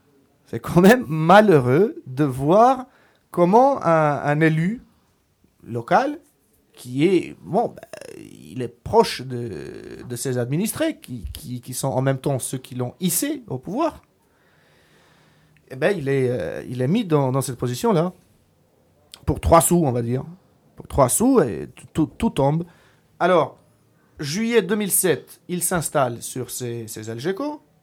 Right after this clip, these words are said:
Mais la date qui compte pour la mousse, c'est août deux mille huit.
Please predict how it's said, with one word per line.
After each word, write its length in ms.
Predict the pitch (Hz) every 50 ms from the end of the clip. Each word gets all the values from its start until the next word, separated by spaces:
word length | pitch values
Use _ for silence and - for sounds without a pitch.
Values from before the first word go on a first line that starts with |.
| _ _ _ _ _ _ - - - _ _ _ _ _ _ _ _ _ _ _ _ _ _ _
Mais 500 | - - 147 151 156 156 147 139 127 -
la 200 | 131 143 147 143
date 400 | 147 165 175 156 139 - - -
qui 160 | - 123 - _ _
compte 480 | - 285 294 302 285 220 - - - - _ _ _ _ _ _ _ _ _ _ _ _ _ _ _ _ _
pour 180 | - 143 123
la 160 | 120 120 127 175
mousse, 380 | 233 294 302 285 - - - _ _ _
c'est 340 | - - - 170 170 - - -
août 420 | - 277 311 - - - - - _ _ _ _ _ _ _ _ _ _ _ _
deux 160 | - 147 220 269
mille 160 | 277 262 233
huit. 340 | 233 202 - - - -